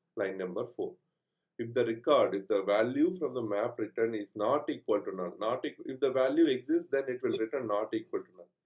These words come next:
If the data is not equal to null, it means the data is already existing.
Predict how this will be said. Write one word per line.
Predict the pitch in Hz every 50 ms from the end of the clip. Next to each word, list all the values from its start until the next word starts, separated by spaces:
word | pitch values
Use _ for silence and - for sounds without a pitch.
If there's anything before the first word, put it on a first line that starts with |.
| _ - - _ _ _
If | 113 107
the | 113 113
data | 113 120 127 131 180
is | 190 185 170 -
not | 127 123 120 127 - 139
equal | 131 123 - 131 117 117
to | 113 110
null, | 127 143 139 127
it | 120 120 127
means | 127 139 139 131
the | 156 -
data | - 107 107 107 120 131
is | 131 123 107 95
already | 107 98 98 95 98 101 - 127 113 98
existing. | 95 92 - _ 104 98 92 - - - 113 92